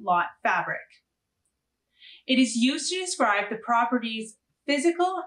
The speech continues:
and geographical location. The underlying lot fabric is listed in the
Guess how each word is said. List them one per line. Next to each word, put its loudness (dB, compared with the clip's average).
and 2
geographical 0
location. -6
The 0
underlying 2
lot 2
fabric 0
is -8
listed 0
in 8
the 2